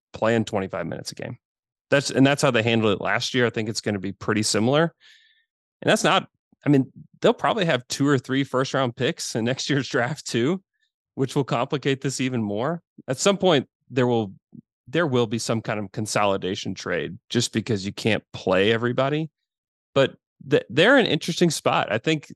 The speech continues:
they wanna take all these guys to camp. All these guys are going to camp. They wanna see who rises to the top.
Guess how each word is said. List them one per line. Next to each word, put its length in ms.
they 100
wanna 280
take 260
all 180
these 180
guys 220
to 100
camp. 320
All 140
these 140
guys 180
are 60
going 180
to 60
camp. 380
They 100
wanna 240
see 580
who 480
rises 460
to 100
the 100
top. 360